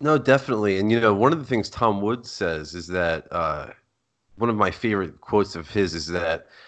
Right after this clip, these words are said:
the, one of the state's, I'm paraphrasing, it's not an exact quote, but, uh, one of the state's greatest victories is convincing people to fear the term anarchy. Uh, and I, I really think that that's true because, uh,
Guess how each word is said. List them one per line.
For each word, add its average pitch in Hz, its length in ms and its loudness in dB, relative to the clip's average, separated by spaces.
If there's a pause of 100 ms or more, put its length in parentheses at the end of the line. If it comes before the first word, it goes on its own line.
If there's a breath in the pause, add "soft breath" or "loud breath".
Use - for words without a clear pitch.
(200 soft breath)
the, 92 260 -2
one 117 140 4
of 120 100 2
the 98 80 -2
state's, 110 640 0
I'm 95 140 2
paraphrasing, 82 640 0
it's 78 100 -12
not 85 140 -4
an 73 40 -8
exact 82 400 -4
quote, 87 320 -6
but, 87 220 -8
uh, 82 280 -8 (120)
one 120 180 0
of 120 100 -2
the 107 80 -2
state's 110 340 -4
greatest 104 400 0
victories 85 640 -4
is 87 140 -8
convincing 101 520 0
people 92 400 -4
to 92 220 -8
fear 117 380 0
the 90 140 -4
term 90 420 2
anarchy. 87 640 -2 (720 soft breath)
Uh, 76 240 -6
and 98 120 -2
I, 101 60 4
I 98 180 4
really 113 440 6
think 107 220 -2
that 98 80 -8
that's 92 260 0
true 117 380 2
because, 90 800 -2
uh, 85 340 -2